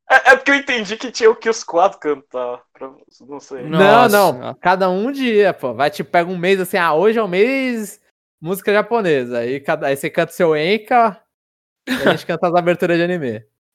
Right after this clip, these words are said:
Speaker 3: Aí no mês seguinte, música da Xuxa, né? Aí, sei
Speaker 2: Música
Speaker 3: lá.
Speaker 2: da Xuxa.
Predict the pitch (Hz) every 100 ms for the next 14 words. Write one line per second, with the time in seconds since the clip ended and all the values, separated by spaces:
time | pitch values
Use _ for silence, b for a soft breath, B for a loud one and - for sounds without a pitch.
0 | - 139 143 180 180 156 190 214 214 208
1 | 208 226 - 190 139 131 131 120 117 143
2 | 160 135 180 156 123 - 139 123 _ _